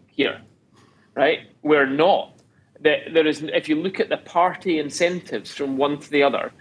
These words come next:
the Tories might make it a bit of an election issue, but they're not really in the running that much anymore in the way that they were. And in fact, they want the election issue to be, uh, in the ref too, in the danger of the S N P doing a deal, um, with Labour.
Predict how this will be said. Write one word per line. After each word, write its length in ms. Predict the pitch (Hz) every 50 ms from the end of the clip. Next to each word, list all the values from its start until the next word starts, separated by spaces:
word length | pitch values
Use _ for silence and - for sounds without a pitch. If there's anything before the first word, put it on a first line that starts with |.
| - - _ _ _ -
the 100 | 143 139
Tories 560 | - - 208 233 254 233 202 190 185 156 139
might 460 | 139 143 160 175 208 269 254 - 208
make 280 | 214 208 214 202 - 208
it 100 | 208 -
a 100 | - 175
bit 240 | 147 - 196 196 -
of 160 | 190 165 165
an 80 | 156 139
election 520 | 123 117 123 120 - - - - 131 120
issue, 300 | 117 - - 139 143 139
but 180 | 156 147 - 165
they're 140 | 175 165
not 360 | 156 156 165 185 202 - - - _ _ _ _ _ _ _ _ _ _ _ _ _ -
really 380 | 147 175 196 190 180 170 160 165
in 100 | 170 165
the 100 | 160 151
running 560 | 139 160 185 220 202 151 131 127 123 - - - 127
that 300 | 139 131 123 - - 139
much 320 | 143 127 - - - -
anymore 440 | 139 123 120 123 123 123 120 117 117
in 100 | 117 120
the 80 | 123 117
way 160 | 123 123 120
that 140 | 127 123 123
they 100 | 127 123
were. 240 | 127 151 165 160
And 180 | 151 143 151 160
in 120 | 160 156
fact, 320 | 143 - 175 165 151 147 160
they 80 | 175
want 280 | 170 151 175 202 196 -
the 100 | 160 135
election 440 | 123 120 113 - - - - 135 120
issue 240 | 123 - - 131 117
to 140 | - -
be, 340 | - - 147 143 147 143 135 _ _ - _ _ _ _ _ - -
uh, 560 | 135 143 139 139 135 135 135 120 - - - - - -
in 140 | 175 170 160
the 100 | 170 165
ref 260 | 170 170 170 - -
too, 300 | - - 233 247 - 117
in 80 | 117
the 80 | 131 127
danger 340 | 117 147 143 143 131 127 135
of 100 | 131 123
the 120 | 135 123 127
S 160 | 135 - -
N 140 | 131 135 131
P 180 | - 143 135
doing 220 | 135 - 139 135 131
a 40 | 131
deal, 320 | 139 143 139 131 127 127 - - _ _ _ _ _ -
um, 200 | 131 135 - -
with 160 | 147 143 147
Labour. 320 | 160 185 214 190 123 -